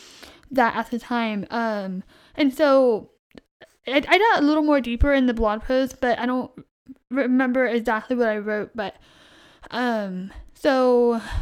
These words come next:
my mom really had to, like, you know, sit me down and be like, "Hey, Leanna, um,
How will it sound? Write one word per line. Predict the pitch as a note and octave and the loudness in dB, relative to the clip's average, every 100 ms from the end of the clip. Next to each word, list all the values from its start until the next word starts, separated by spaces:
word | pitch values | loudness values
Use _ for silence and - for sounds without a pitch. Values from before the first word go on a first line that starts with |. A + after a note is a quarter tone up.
| - | -2
my | D4 C#4+ | 2 2
mom | B3 A#3+ C4 C4+ C4+ | 2 0 0 0 -2
really | B3+ C4 C4+ | 0 4 2
had | A#3 A#3+ A#3 - | 0 -4 -4 -8
to, | - C#4+ | -4 -2
like, | A#3 A3+ - | -2 -4 -2
you | C4 | 0
know, | B3+ B3 | 2 -2
sit | A#3+ A#3 | -4 -6
me | A3+ A3 | -6 -6
down | A#3 A#3 A#3 A#3 | -4 -2 -2 -4
and | A3 G#3+ | -6 -2
be | A#3 | -2
like, | G#3 G3+ - - | -2 -4 -6 -12
"Hey, | - B3+ A#3 F#3 - - | -8 -4 -2 -4 -10 -12
Leanna, | A3+ A#3 A3 G3+ E3 - | -8 -6 -6 -6 -10 -12
um, | A#3 G#3+ G3 F#3+ F#3+ | -10 -8 -8 -8 -8